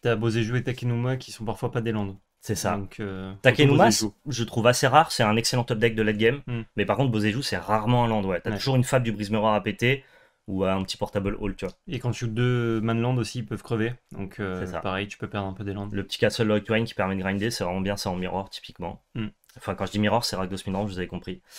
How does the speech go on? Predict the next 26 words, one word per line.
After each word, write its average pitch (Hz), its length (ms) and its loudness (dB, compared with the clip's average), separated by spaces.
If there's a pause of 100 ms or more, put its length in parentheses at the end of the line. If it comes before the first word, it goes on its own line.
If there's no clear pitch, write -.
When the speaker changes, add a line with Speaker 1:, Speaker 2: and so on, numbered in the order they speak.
(160)
Speaker 1:
Oui, 131 80 -6
puisqu'il - 240 -8
n'y 110 60 2
a - 60 -4
pas 110 60 -6
beaucoup 104 200 -4
de 107 60 2
mirrors 95 240 0
sur - 120 -10
le 98 60 -6
ladder. 95 120 -4
Speaker 2:
Non, 113 160 2
bah 98 120 2
ça, 123 140 -4
ça 98 280 0
n'existe 95 340 -2
pas 95 140 0
sur 90 160 -4
le 90 60 -4
ladder, 87 160 -4
donc, 85 320 -6
euh, 82 260 -6
ça, - 220 -6
ça - 160 -4
devrait 101 220 2
aller. 92 240 0